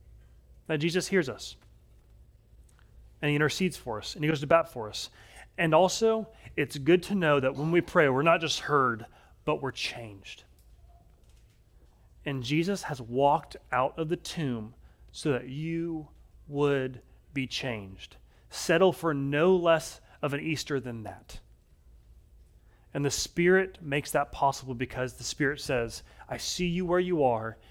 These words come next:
and the Father longs for you to be his more and more and more.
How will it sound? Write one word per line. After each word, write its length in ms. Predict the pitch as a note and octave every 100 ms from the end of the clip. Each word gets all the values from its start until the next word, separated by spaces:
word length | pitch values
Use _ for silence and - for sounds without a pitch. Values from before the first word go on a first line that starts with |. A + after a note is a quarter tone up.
| - - _ -
and 140 | B2+
the 60 | A#2
Father 680 | - D#3 D#3 E3+ F3 -
longs 480 | C#3+ C3+ C#3 E3 D3
for 220 | - D3
you 240 | C3+ C#3+ D#3
to 60 |
be 120 | C#3+ D3
his 380 | - C#3 C3 C#3+ -
more 420 | C#3 C#3+ D3+ E3+
and 200 | D3 C#3
more 280 | C3+ C3+ D3
and 160 | C3 C3
more. 400 | A#2+ A2 G#2